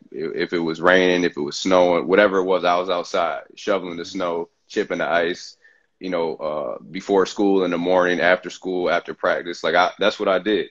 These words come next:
You know what I mean? And, um, like I said, Bay City really didn't have that. So it was kinda like people were, like, sometimes, like, joking and joking on me or, or looking at me funny because I always had,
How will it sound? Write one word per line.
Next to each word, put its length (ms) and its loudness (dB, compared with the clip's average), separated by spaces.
You 120 -10
know 60 -4
what 100 -4
I 40 -4
mean? 300 -6
And, 160 -10
um, 540 -2
like 160 2
I 80 2
said, 300 0
Bay 160 2
City 220 -2
really 200 -2
didn't 220 -2
have 220 4
that. 180 0
So 100 -4
it 60 -4
was 100 -8
kinda 260 0
like 240 -2
people 220 -6
were, 200 0
like, 240 -2
sometimes, 480 2
like, 180 -2
joking 380 -2
and 180 -10
joking 320 -4
on 180 -4
me 220 -4
or, 240 -2
or 180 -4
looking 280 -4
at 80 -6
me 100 -10
funny 300 -2
because 260 -4
I 120 2
always 340 2
had, 400 0